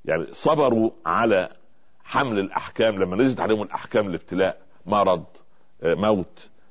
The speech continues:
آه، اللي قطعت يده ورجله، سبحان الله، ويقول: "الحمد لله الذي ترك لي لسانا ذاكرا فأذكره به". ت-، يعني قدرهم على حمل الأحكام، أن فتح لهم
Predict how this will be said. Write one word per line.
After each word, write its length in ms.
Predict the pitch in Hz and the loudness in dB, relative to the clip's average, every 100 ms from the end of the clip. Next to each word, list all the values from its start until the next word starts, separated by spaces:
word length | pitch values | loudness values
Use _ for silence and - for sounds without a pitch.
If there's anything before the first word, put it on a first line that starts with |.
| - - | -10 0
آه، 280 | 101 95 101 | 4 4 2
اللي 180 | 101 | 0
قطعت 520 | 98 117 110 92 95 104 | 0 0 2 0 0 2
يده 240 | 110 98 | 2 2
ورجله، 460 | 95 98 104 95 95 | 2 2 2 0 -6
سبحان 300 | 82 101 98 | -6 -2 -2
الله، 340 | 95 104 101 - - | 2 2 0 -4 -6
ويقول: 320 | - 92 104 | -2 -2 -2
"الحمد 240 | 95 101 98 | -4 -4 0
لله 140 | 101 | 2
الذي 200 | 98 98 | 2 0
ترك 300 | 104 101 95 | 2 0 0
لي 240 | 95 101 | 0 0
لسانا 580 | 92 90 113 110 101 90 | -2 -2 2 2 0 -2
ذاكرا 380 | 92 90 110 95 | -2 0 0 0
فأذكره 520 | 90 76 87 104 95 | -2 -4 -2 0 2
به". 120 | 98 92 - - - | 0 -4 -8 -20 -6
ت-، 20 | - | -4
يعني 340 | 101 92 95 | 0 0 0
قدرهم 680 | - - 90 110 147 113 98 | -4 -4 0 2 2 2 0
على 300 | 90 98 95 | 0 2 0
حمل 360 | - 123 117 92 | 0 -4 -2 -4
الأحكام، 640 | - 113 - - 127 113 - - - - - - | -4 -10 -2 2 2 0 -14 -20 -20 -20 -20 -6
أن 100 | 92 | -6
فتح 440 | 92 151 151 127 104 | -2 -2 0 -2 0
لهم 400 | 113 123 113 | 0 0 -4